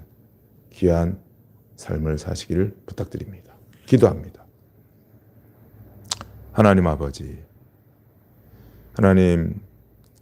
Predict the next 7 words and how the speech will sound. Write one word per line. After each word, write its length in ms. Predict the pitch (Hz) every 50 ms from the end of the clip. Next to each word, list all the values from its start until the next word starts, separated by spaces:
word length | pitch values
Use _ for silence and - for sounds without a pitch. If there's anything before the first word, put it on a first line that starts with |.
| _ -
오늘 120 | 90 90
말씀을 400 | 87 87 87 82 - - 87 82
통해서 680 | - - 87 82 78 76 - - 82 78 85 101 110 113 - _ _ _ _ _ _ _ _ _ _ _ _ _ _ _ _ _ _ _ - - _ - - _
우리 640 | - 95 98 98 95 95 92 87 87 95 101 - - _ _ _ _ _ _
주 220 | _ - 101 92 90
예수 600 | 87 87 85 - - 87 87 85 82 85 87 90 - - - - _
그리스도께서 1080 | - - 107 120 117 104 - - 110 107 101 - 98 85 82 - - 82 78 - - -